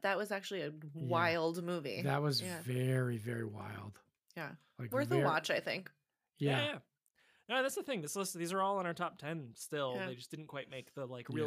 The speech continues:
Speaker 2: Yeah.
Speaker 3: doof hive mind <laughs> top ten.
Speaker 2: Yeah.
Speaker 1: Yeah.
Speaker 3: Uh,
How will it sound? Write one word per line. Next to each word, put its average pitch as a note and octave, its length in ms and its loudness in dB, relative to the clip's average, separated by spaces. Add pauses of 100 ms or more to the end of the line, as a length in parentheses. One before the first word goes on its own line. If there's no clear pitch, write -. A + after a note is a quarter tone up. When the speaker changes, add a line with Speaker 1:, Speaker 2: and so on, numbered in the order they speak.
Speaker 2:
Yeah. D3+ 120 -2
Speaker 3:
doof C3+ 80 -12 (420)
hive E3+ 320 0
mind C3 400 -6 (100)
<laughs> - 80 -20
top - 300 -6
ten. D3 100 4
Speaker 2:
Yeah. C3+ 260 2 (720)
Speaker 1:
Yeah. F3 80 -2
Speaker 3:
Uh, C3+ 340 0